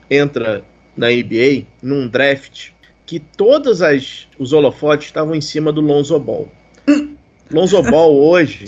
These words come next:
é, ele vive em departamento médico, ele simplesmente não existe. Ele não tá jogando, né? É, não existe, ele saiu dessa conversa.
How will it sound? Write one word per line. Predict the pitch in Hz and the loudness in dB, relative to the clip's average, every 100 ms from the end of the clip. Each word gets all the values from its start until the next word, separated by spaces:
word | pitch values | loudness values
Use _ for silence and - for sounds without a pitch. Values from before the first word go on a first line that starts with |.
| 92 117 | -14 -8
é, | 117 120 104 | -6 -6 -4
ele | 127 160 139 | -2 0 0
vive | 147 156 | -2 0
em | |
departamento | 151 147 135 147 139 - 151 | -2 -2 -6 -4 -4 -4 -6
médico, | 127 104 90 - 71 | -4 -4 -8 -20 -18
ele | 92 101 107 110 82 101 | -16 -12 -12 -12 -12 -16
simplesmente | - 110 120 117 113 - | -16 -14 -12 -8 -8 -8
não | 120 | -4
existe. | 127 113 107 95 - - - _ - | -4 -4 -6 -10 -12 -20 -20 _ -6
Ele | 120 | 0
não | 127 | 0
tá | 131 160 147 | 0 0 0
jogando, | 120 101 98 78 - | -2 -4 -6 -8 -12
né? | 90 92 80 - | -10 -10 -12 -14
É, | 98 - | -14 -10
não | 113 127 | -4 -4
existe, | 123 131 131 135 151 | -2 -4 -4 -12 -6
ele | 139 | -6
saiu | - 151 135 | -2 0 2
dessa | 131 120 107 | 0 -4 -8
conversa. | - 104 95 90 - | -10 -10 -10 -10 -14